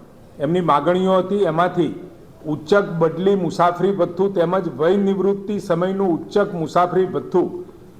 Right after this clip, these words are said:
સાતમા પગાર પંચ પ્રમાણે અમલમાં લાવવાની વાત સ્વીકારવામાં આવી છે. ચાર્જ એલાઉન્સના બેઝિકના પાંચ કે દસ ટકા આપવામાં આવે છે, જે સાતમા પગાર પંચ મુજબ અપાય.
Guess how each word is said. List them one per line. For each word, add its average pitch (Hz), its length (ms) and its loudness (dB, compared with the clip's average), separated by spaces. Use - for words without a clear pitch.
સાતમા 165 460 2
પગાર 190 400 2
પંચ 190 340 -2
પ્રમાણે 180 540 -2
અમલમાં 175 500 0
લાવવાની 165 500 0
વાત 165 320 0
સ્વીકારવામાં 170 600 0
આવી 170 160 2
છે. 180 200 -2
ચાર્જ 175 340 2
એલાઉન્સના 180 760 0
બેઝિકના 175 580 0
પાંચ 175 340 -2
કે 190 140 0
દસ 170 260 2
ટકા 180 240 0
આપવામાં 175 540 2
આવે 175 160 2
છે, 175 180 -2
જે 165 180 -4
સાતમા 160 460 -4
પગાર 170 400 0
પંચ 165 240 -2
મુજબ 170 360 0
અપાય. 175 320 2